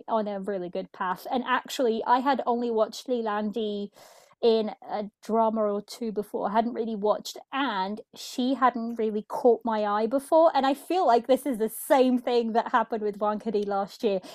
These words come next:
I had watched him, he hadn't really caught my eye, and then boom. And, like, with Lilandi this year, it's the same thing. Um, I,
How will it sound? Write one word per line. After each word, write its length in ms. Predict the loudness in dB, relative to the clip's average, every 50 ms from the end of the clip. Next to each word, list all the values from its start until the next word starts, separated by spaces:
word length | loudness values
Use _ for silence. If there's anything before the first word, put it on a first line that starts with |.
| -14 -6
I 120 | -4 -2 0
had 180 | 0 0 2
watched 380 | 4 4 4 4 4 0 -2 0
him, 200 | 0 0 0 -2 -6 -14 -12 _
he 80 | -4 0
hadn't 280 | 2 2 2 2 2
really 220 | 2 2 2 2 0
caught 280 | 2 4 4 4 4
my 160 | 4 2 4 4
eye, 320 | 4 6 6 4 4 2
and 160 | 0 -2 -2 -2
then 240 | -2 -2 -4 -4 2 4
boom. 320 | 6 6 6 4 2 -4 -6 -6
And, 160 | -6 -4 -2
like, 260 | 0 0 0 0 0
with 120 | -4 -6 -6
Lilandi 500 | -4 -4 -4 -2 -2 -2 -2 -2 -4 -4
this 240 | -4 -8 -6 -4 -6
year, 80 | -6
it's 140 | -6 -6 -10
the 80 | -10 -4
same 280 | -2 -2 -2 -2 -6
thing. 380 | -6 -6 -6 -6 -6 -6 -8 -10 -8
Um, 360 | -8 -6 -6 -6 -8 -8 -10 -14 -18 -20 _ _ _ _
I, 240 | 6 6 6 6 2